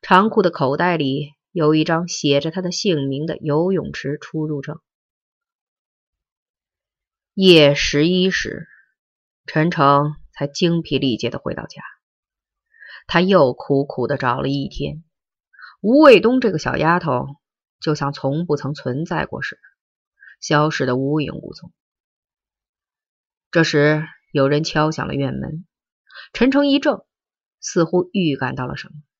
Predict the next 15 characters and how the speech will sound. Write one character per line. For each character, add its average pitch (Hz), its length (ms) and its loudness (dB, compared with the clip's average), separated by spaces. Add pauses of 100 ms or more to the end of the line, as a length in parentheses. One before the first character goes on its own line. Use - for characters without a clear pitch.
(460)
快 180 260 4
步 165 160 -2
跑 131 280 0
着 143 380 -4
把 139 100 -4
门 131 160 -6
打 - 140 -10 (140)
开 - 120 -16
了。 - 100 -18 (1600)
来 147 180 2
人 143 380 0
是 143 140 -8
周 139 180 -4
凤 135 160 -8
天， 135 300 -10